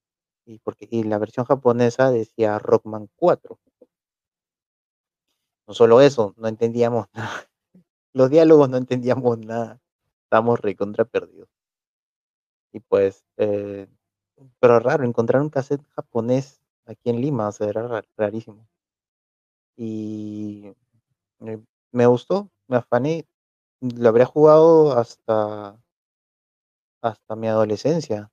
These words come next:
hasta los dos mil lo estuve, lo estuve jugando. Y luego, jugaba otros juegos también, obviamente, ¿no? Eh, y pues, hasta en la universidad creo que mi a-,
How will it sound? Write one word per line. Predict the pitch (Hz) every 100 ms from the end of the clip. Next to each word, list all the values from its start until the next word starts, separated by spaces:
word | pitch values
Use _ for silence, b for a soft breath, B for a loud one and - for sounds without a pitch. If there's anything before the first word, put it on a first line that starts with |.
| _
hasta | 120 _ 113
los | 107 -
dos | 117
mil | 107 151 160
lo |
estuve, | 113 - 127 120
lo |
estuve | 113 - 135 -
jugando. | 117 123 127 117 113 _
Y | 117
luego, | 110 117 120 131 127 117 120 _ _ _ _
jugaba | 247 302
otros | 277 147
juegos | - 123 110
también, | - 101 110
obviamente, | 104 101 101 101 _
¿no? | 151 _ _ _ _ _ _ _ _ _ _ _ _
Eh, | 110 104 101 101 101 101 98 _
y | - 107 107 107 107 104
pues, | _ 104 104 - _ _ _ _ _ _ _ _ _ _ _
hasta | 120 113 - 123
en |
la | 120
universidad | 120 120 120 117 135 139 143
creo | 135 135
que | 135
mi | 127 120 123
a-, | 120